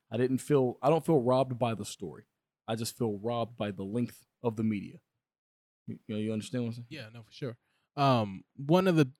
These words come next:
Speaker 2: the big things that I like about this show is that they really touch
Speaker 1: Movie.
Speaker 2: about
Speaker 1: Movie.
Speaker 2: the, I'm sorry, yeah, that movie. And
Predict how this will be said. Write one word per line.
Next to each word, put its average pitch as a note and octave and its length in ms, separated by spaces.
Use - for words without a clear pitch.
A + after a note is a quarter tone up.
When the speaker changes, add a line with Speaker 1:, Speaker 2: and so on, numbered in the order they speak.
Speaker 2:
the C3 120
big C#3 160
things C3+ 180
that B2 120
I A#2+ 40
like A#2 280
about B2 260
this A2 160
show A2 320
is G#2+ 140
that G#2+ 240
they C#3+ 80
really D#3 220
touch D3 280
Speaker 1:
Movie. A#2+ 140
Speaker 2:
about C3 240
Speaker 1:
Movie. G2+ 200
Speaker 2:
the, B2+ 220
I'm C3+ 100
sorry, A2 300
yeah, G#2 120
that G2 120
movie. A2 560
And A#2+ 280